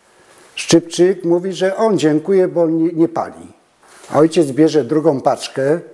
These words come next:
i mówi: „Ale twoi koledzy palą”. No i zabrał tą drugą paczkę. To taki był karton spakowany w szary papier. No i wyszli na korytarz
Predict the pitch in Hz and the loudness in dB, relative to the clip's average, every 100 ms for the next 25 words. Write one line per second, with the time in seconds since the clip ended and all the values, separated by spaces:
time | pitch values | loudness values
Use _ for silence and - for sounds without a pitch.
0 | _ _ 156 202 233 220 214 - 180 156 | _ _ 0 2 2 2 -2 2 4 4
1 | 147 127 110 117 - 101 87 90 92 - | 2 0 -2 -4 -4 -4 -4 -8 -10 -14
2 | _ _ - - 185 220 160 156 151 147 | _ _ -20 -6 0 2 4 2 2 -2
3 | 139 139 113 95 117 - 98 - 120 117 | -4 -8 -10 -6 -4 -4 -8 -6 -4 -4
4 | 117 - 120 135 120 123 - 131 - 117 | -6 -6 -6 0 2 2 2 0 -2 -10
5 | - 107 101 113 113 95 101 95 92 98 | -8 -10 -4 -2 -2 -2 -4 -4 -4 -6
6 | 104 127 123 - - - - - - - | -2 -2 -2 -8 -20 -20 -20 -20 -20 -20
7 | - - - - - - 180 120 - 131 | -20 -20 -20 -20 -12 0 2 2 0 0
8 | 120 107 107 135 143 131 117 | 0 -2 -2 -2 0 -2 -4